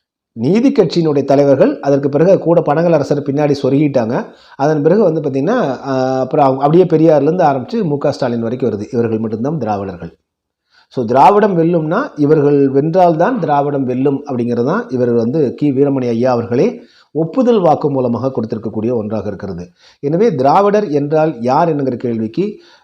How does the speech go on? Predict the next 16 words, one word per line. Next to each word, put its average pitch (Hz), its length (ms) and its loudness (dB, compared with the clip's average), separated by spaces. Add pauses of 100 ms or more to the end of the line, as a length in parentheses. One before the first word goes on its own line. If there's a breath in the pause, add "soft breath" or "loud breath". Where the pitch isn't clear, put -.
(100)
அஹ், 117 160 -2
அதே 156 220 2
போல 160 200 2
தமிழர் 202 480 2
என்றால் 156 460 2
யார் 143 260 2
என்கிற 139 240 0
கேள்விக்கு 120 600 -4
கி 202 180 -4
வீரமணி 165 340 -2
ஐயாவே 139 520 -2
இந்த 117 160 -4
புத்தகத்தின் 120 440 -4
வாயிலாக 107 720 -6
உறுதிப்படுத்தியிருக்காருன்னு 113 760 -4
பார்க்கிறோம். 92 420 -10